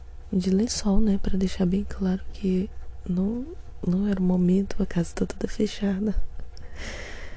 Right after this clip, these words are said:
Mas aí a pessoa disse: "Ah, desculpa, eu mandei mensagem pra tu não te acordar." E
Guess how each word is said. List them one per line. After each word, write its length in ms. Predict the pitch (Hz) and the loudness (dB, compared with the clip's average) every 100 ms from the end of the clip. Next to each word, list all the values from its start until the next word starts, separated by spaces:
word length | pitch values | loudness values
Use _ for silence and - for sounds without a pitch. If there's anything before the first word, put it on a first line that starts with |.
| - - - - - - - | -10 -10 -10 -10 -10 -8 0
Mas 300 | 185 180 185 | 2 2 2
aí 140 | 180 | 2
a 40 | 180 | 2
pessoa 260 | 196 196 | 2 2
disse: 240 | 185 - 190 | -2 0 2
"Ah, 260 | 214 240 - - - - - - | 2 0 -4 -8 -10 -10 -10 -10
desculpa, 520 | - - - 208 208 | -8 -6 2 2 6
eu 40 | 196 | 6
mandei 240 | 190 196 | 6 6
mensagem 500 | 202 214 - 208 208 | 4 2 0 0 0
pra 160 | 208 202 | 0 0
tu 180 | - | 2
não 100 | 190 | 0
te 120 | 185 208 | 2 -2
acordar." 640 | - 208 202 214 196 202 - - - - - - - - - - - - - - - - - - | 0 2 2 2 0 0 -6 -10 -12 -10 -8 -8 -8 -10 -10 -10 -8 -6 -8 -10 -10 -12 -12 -10
E 600 | 214 - - - 196 | -10 -10 -12 -2 -2